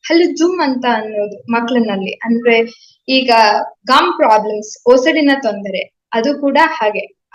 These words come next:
oral hygiene ಅಥವಾ ಹಲ್ಲನ್ನ ಸರಿಯಾಗಿ ಕ್ಲೀ-, ಕ್ಲೀನ್ ಆಗಿ ಮೇಂಟೈನ್ ಮಾಡೋದ್ರಿಂದ,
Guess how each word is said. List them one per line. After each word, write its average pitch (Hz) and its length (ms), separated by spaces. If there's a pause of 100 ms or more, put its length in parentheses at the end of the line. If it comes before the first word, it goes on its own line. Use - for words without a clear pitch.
(120)
oral 247 240
hygiene 240 640
ಅಥವಾ 240 580
ಹಲ್ಲನ್ನ 254 440
ಸರಿಯಾಗಿ 294 640
ಕ್ಲೀ-, 285 540
ಕ್ಲೀನ್ 339 280
ಆಗಿ 269 240
ಮೇಂಟೈನ್ 233 440
ಮಾಡೋದ್ರಿಂದ, 202 640